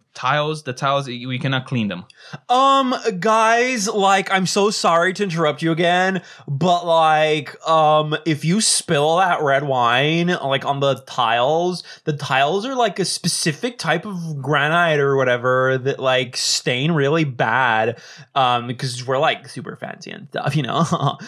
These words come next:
Speaker 2: And, uh, if I could just, like,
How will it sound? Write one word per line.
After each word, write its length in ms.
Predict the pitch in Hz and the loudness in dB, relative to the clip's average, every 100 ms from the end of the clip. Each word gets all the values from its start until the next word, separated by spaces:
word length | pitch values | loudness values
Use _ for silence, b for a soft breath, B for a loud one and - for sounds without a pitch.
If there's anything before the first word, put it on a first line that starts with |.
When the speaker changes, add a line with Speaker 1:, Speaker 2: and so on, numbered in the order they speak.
| 240 | -8
Speaker 2:
And, 320 | - 175 175 170 | 0 0 2 2
uh, 380 | 156 143 135 135 | 4 4 2 0
if 360 | 151 160 135 | 0 -2 0
I 220 | 170 160 190 | 0 0 0
could 360 | 202 185 147 | -2 -2 -2
just, 220 | 143 147 175 | -4 -4 0
like, 440 | 147 139 131 131 | 2 4 2 -2